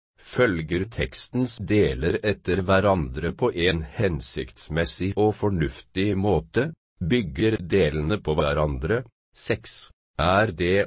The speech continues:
alltid mulig å se hvem som står bak de forskjellige utsagnene? Er sitatenes kilder oppgitt? Sju. Har du uttrykt din egen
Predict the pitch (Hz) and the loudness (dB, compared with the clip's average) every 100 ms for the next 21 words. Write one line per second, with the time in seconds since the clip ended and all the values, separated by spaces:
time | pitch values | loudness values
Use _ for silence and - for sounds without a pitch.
0 | - 76 78 - 92 104 98 95 58 98 | 0 -4 -4 -4 -2 0 0 0 0 0
1 | 107 90 92 - - 80 90 98 67 64 | 0 -2 -4 -4 -4 0 0 0 -2 -4
2 | 60 - - 80 85 - - 69 78 76 | -6 -8 -2 0 0 -4 -6 -2 -2 -2
3 | 73 78 82 - 92 101 98 113 - 82 | 0 0 -2 -6 -4 -2 -2 -4 -2 -2
4 | 69 71 76 85 95 95 - - 107 101 | -2 -2 0 -2 -2 -4 -2 0 0 0
5 | 95 127 78 65 - _ _ 76 85 90 | 0 0 -2 -4 -12 _ _ 2 2 2
6 | 98 95 - 82 69 65 - 98 101 - | -2 -6 -4 -2 0 -2 -4 -4 -4 -8
7 | - 113 73 60 92 87 85 - - 120 | -4 -2 -2 -2 -2 0 -2 -2 -6 -8
8 | - _ _ _ - - - 87 104 117 | -8 _ _ _ -16 -8 -2 0 0 -2
9 | - _ _ - 90 104 110 82 92 101 | -8 _ _ 2 6 6 4 0 -4 -4
10 | 80 65 65 - 92 - - 101 104 - | -4 -4 -4 -2 -2 -4 -4 -2 -2 0
11 | 104 76 76 101 113 | 0 0 0 -2 0